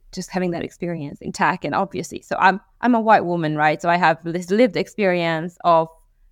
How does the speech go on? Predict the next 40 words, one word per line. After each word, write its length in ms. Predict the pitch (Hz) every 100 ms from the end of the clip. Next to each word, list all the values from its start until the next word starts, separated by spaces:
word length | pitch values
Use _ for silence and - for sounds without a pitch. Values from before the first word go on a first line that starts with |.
| _ -
being 440 | 175 196 185 175 151 -
underrepresented 840 | 180 185 - 185 175 165 160 143 _ _ _ 185
because 380 | 185 - 180 170
of 120 | 175
being 200 | 165 156
a 40 | 156
woman. 420 | 185 175 208 220 _ _ _ 190
But 300 | 208 208 202
then 520 | 196 185 175 165 170 _ _
to 160 | - 202
make 180 | 196 190
sure 320 | 202 180 175
that, 200 | 165 -
you 120 | 180
know, 100 | 156
you 200 | 185 185
have 160 | 180 175
a 40 |
broader 800 | 156 185 180 170 165 165 160 165 -
inclusive 480 | 175 175 170 - -
product, 460 | 156 156 - 170 _ _ 170
uh, 160 | 147 -
like, 160 | 196 196
for 120 | 196
me, 220 | 180 170
it's 100 | 170
been 220 | - 165 160
really 200 | 165 160
important, 480 | 175 - 165 165
like, 160 | - -
personally, 680 | 330 330 247 254 240 240 240 _ _ -
to 160 | - -
educate 380 | 220 233 233 -
myself 600 | 190 196 196 180 175 -
on 280 | - - - _ _ -
intersectional 680 | 190 185 - 302 294 269 247
feminism 540 | 233 226 220 220 220
and 100 | 190
also, 320 | 165 165 165 156
like, 240 | 151